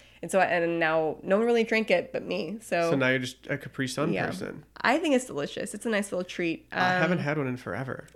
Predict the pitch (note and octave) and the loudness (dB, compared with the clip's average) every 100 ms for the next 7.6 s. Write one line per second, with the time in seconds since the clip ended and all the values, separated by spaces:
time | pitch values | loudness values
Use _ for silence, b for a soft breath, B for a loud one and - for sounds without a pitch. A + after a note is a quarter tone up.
0 | - G3 A3 D4 A#3 - G#3+ - G#3 F3 | -2 0 2 0 -4 -2 -2 -2 -2 -2
1 | E3+ F#3 F3+ F#3+ A3 E3+ D3 D3 C3+ G#3 | -2 -2 -2 0 -2 0 0 0 0 -2
2 | G3 F#3 F#3 - - G#3 - - b b | -2 -6 -6 -6 -10 -10 -16 -20 b b
3 | b b - G#3+ A3+ A#3+ - C#4 D4 C#4+ | b b 4 6 8 6 2 2 2 0
4 | A#3 G#3 A3+ G#3 F#3+ F#3 F3+ E3+ F3+ F#3 | 0 0 -2 -4 -4 -4 -2 0 0 0
5 | F3 E3+ E3+ E3 - D3+ - - D#3 D#3 | -2 -2 -4 -4 -2 -4 -4 -2 0 2
6 | G#2 A2+ D3+ F3 G#3+ G3 E3 D#3 C3+ B2+ | 2 6 6 8 6 8 8 8 6 2
7 | B2 - E2 D#2 D2+ | 0 0 -2 -2 -6